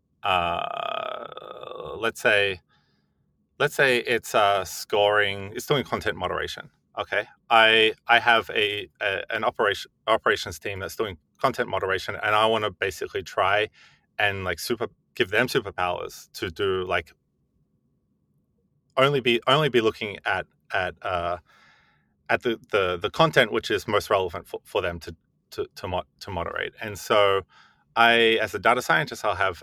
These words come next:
a, a machine learning model that I've trained on, on, you know, th-, these operations team ha-, has existed. Uh, they're basically,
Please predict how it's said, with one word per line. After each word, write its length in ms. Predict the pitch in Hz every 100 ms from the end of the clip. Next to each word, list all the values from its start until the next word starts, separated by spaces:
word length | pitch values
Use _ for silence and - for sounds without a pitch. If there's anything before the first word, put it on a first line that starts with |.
| -
a, 360 | 101 92 87 85 _ -
a 40 |
machine 320 | 101 - 139
learning 240 | 131 143 120
model 320 | 117 104 90
that 200 | 95 92 - _ _ _ -
I've 200 | 107 87
trained 380 | - 139 131
on, 300 | 110 101 95 -
on, 160 | 113 101
you 80 | 98
know, 100 | 90
th-, 220 | 95 101 -
these 180 | 98
operations 640 | 104 98 98 - 95 87 - _ _
team 260 | - 113 101
ha-, 200 | 95 90 -
has 280 | - 98 -
existed. 640 | 87 90 - 113 104 - _ _ _ -
Uh, 320 | 104 92 92 92
they're 180 | 104 95
basically, 840 | 101 95 107 95 101 95 92 87